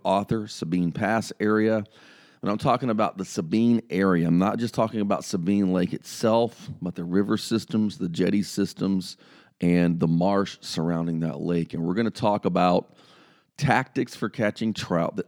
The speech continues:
I have developed over the years, living here my entire life. Not only that, I started doing this career as a wildlife journalist when I was nineteen years old, and I have literally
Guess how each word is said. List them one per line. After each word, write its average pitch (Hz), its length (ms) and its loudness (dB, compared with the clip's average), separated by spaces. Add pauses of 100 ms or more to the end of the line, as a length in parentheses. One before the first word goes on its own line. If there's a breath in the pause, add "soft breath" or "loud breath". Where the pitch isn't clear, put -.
(120)
I 107 240 2
have 131 140 0
developed 123 420 2
over 123 200 2
the 123 80 2
years, 127 500 -2 (240)
living 113 320 4
here 120 180 6
my 107 200 4
entire 98 400 0
life. 98 340 0
Not 120 140 -4
only 160 240 2
that, - 340 -2 (960 soft breath)
I 117 80 0
started 151 320 0
doing 131 300 4
this 107 180 0
career 98 380 0
as 87 80 -2
a 87 40 0
wildlife 92 540 0
journalist 90 460 -2
when 82 100 0
I 78 60 0
was 80 160 -2
nineteen 101 600 0
years 87 200 0
old, 98 340 -4 (500 soft breath)
and 95 140 2
I 104 140 2
have 104 180 2
literally 120 680 2